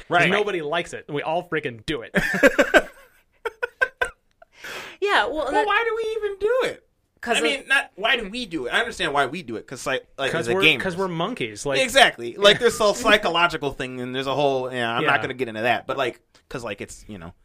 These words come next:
Speaker 1: it's just Skinner boxes or whatever. Um, but, like, why do we keep putting these in games, developers?
Speaker 3: That's a really good question.
Speaker 1: That's what I don't get.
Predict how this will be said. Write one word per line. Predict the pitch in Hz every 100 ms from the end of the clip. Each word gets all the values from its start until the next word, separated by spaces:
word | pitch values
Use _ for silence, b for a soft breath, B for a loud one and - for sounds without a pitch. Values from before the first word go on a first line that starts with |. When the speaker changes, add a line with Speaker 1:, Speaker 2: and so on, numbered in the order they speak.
| _
Speaker 1:
it's | - -
just | 113
Skinner | - 139 98
boxes | 90 90 85
or |
whatever. | 82 90 82 85 _ _
Um, | 143 151 143 123 120 -
but, | 127 156 143
like, | 127 -
why | 143 156 180
do | 170 170
we | 160 175
keep | 165 175 -
putting | 175 160 151
these | 143 139
in | 131
games, | 127 147 113 95 - - -
developers? | 120 147 - -
Speaker 3:
That's | 202 202
a |
really | 185 170
good | 170 170
question. | 254 - -
Speaker 1:
That's | 135 160 -
what | 143 143
I | 143 139
don't | 120 113
get. | 117